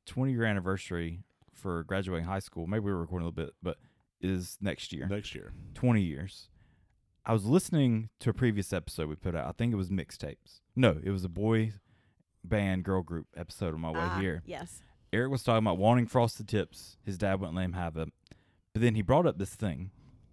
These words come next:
Speaker 1: And you should go back and listen to the full detail on that episode if you want to. I'm just gonna do a brief synopsis. But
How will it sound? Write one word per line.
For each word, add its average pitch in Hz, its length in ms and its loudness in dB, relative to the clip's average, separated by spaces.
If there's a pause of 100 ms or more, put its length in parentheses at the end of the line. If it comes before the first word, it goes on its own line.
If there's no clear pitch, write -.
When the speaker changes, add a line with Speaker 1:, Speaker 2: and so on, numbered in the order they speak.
(640)
Speaker 1:
And 110 80 2
you 117 60 4
should 117 120 -4
go 156 80 6
back 120 200 4
and 98 100 0
listen 95 200 -2
to 104 100 -4
the 85 80 -6
full 95 180 -4
detail 80 580 -6
on 92 180 -2
that 85 160 -2
episode 80 520 -6
if 73 140 -10
you 90 60 -6
want 78 200 -8
to. 85 80 -6
I'm 92 100 -4
just 92 100 -8
gonna 95 120 -2
do 85 160 -2
a 80 40 -4
brief 82 280 -4
synopsis. - 480 -8
But - 260 -2